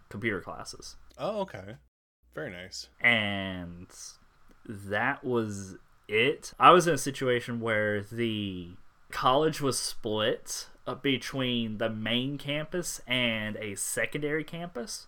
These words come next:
Speaker 1: And I was in a dorm at the primary campus, which is where my, like, childhood best friend was roommates with me at, and my,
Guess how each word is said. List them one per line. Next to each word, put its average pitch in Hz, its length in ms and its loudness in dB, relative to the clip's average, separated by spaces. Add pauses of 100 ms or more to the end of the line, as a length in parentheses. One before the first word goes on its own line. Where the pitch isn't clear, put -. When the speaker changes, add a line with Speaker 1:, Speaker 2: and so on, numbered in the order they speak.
(160)
Speaker 1:
And 113 960 4 (140)
I 139 460 4
was 127 260 0
in 117 100 -2
a 107 60 -2
dorm 120 760 2 (200)
at 113 240 2
the 95 240 -4
primary 123 720 2
campus, 90 720 -8
which 117 240 -4
is - 380 -6 (160)
where 113 480 4 (260)
my, 101 640 0 (260)
like, 95 200 -14
childhood 104 500 2
best 98 200 -4
friend 101 380 -2
was 101 600 -4
roommates 98 440 -4
with 92 160 -10
me 90 200 -10
at, 92 260 -10
and 98 480 -6
my, 98 380 -2